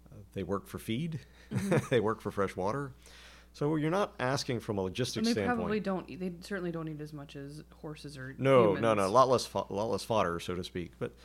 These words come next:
Speaker 1: so pigeons, you don't also need a large number of people to maintain a large number of pigeons.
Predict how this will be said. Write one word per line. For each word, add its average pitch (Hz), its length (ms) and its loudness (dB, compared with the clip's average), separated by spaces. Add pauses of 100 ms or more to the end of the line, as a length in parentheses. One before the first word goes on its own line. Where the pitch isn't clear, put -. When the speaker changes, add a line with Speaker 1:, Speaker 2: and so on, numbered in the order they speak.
(160)
Speaker 1:
so 170 140 -4
pigeons, 220 520 0 (840)
you 156 160 -4
don't 180 220 4
also 165 240 2
need 135 120 2
a 117 60 4
large 107 320 0
number 104 300 0
of - 100 -12
people 82 340 -10 (380)
to - 100 -8
maintain 95 460 -4
a 87 60 -4
large 87 280 -4
number 82 220 -8
of - 160 -16
pigeons. 82 600 -8